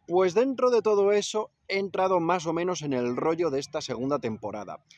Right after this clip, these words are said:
He entrado más o menos en lo que nos quería contar, ¿vale? Sigue teniendo fallos, sigue teniendo cosas que no me gustan ni por asomo, y sobre todo sigue con los mismos petardos de protagonistas, ¿vale? Que yo ya he dicho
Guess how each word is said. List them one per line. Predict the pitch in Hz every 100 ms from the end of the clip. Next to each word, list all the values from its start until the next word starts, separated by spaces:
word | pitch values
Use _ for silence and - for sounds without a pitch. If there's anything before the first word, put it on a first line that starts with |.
| _
He | 180
entrado | 180 208 202 196
más | 196 185
o | 170
menos | 175 190
en | 175
lo | 147
que | 135
nos | 123 -
quería | 120 143 143
contar, | 113 - 104 95
¿vale? | 127 170 233 _ _ _ _ -
Sigue | - 139 123
teniendo | 127 117 110
fallos, | - 202 220 233 -
sigue | 143 139
teniendo | 131 131 123
cosas | 127 131 110
que | - 87
no | 110
me | 127
gustan | 117 143 - 104 98 82
ni | 113 110
por | 120 113
asomo, | - 170 190 214 _ _ -
y | 160
sobre | 180 180
todo | 202 208
sigue | - 202 202 190
con | 170 156
los | 147 127
mismos | 165 175 160 175 165 - - _ _ _ _ _ -
petardos | 143 135 170 156 147 160 - -
de | 127 139
protagonistas, | 139 131 113 123 107 95 92
¿vale? | 123 139
Que | - 123
yo | 147
ya | 151
he |
dicho | 147 147 160 156